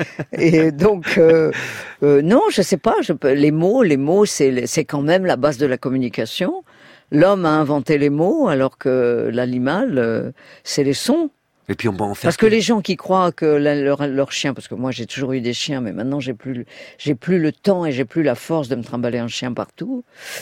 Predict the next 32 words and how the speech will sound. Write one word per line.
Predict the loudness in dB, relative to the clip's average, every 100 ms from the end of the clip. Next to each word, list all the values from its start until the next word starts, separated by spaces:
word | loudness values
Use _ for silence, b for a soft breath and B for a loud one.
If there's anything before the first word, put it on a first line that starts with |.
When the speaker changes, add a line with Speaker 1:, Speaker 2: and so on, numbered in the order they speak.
| B B
Speaker 2:
J'emmenais | -4 -2 0
mes | 0
chiens | -2 -2 -2
dans | -2
les | -2
boîtes | -2 -2
de | -2
nuit, | 0 0
moi. | -2 -4 -8 -14 _ _ _ B B B
Speaker 1:
Oh, | -6
dans | -2
Speaker 2:
Dans | 0
Speaker 1:
la | 2
Speaker 2:
les | 2
Speaker 1:
Nicole, | 2
c'est | 4 4
Speaker 2:
discothèques. | 4 4
Speaker 1:
trop | 4
d'informations, | 2 -2 -2 -4 -4 -4 -6 -4
là. | -2 -2
Vous | -4
pouvez | 0 0
Speaker 2:
Mais |
Speaker 1:
pas | 2
Speaker 2:
bon. | 2
Speaker 1:
nous |
dire | 0 -2
que | -2
vous | -2 -2
emmeniez, | -2 0 0 2
euh, | 2 2 0 -2
Speaker 2:
Si. | 2 6 6 4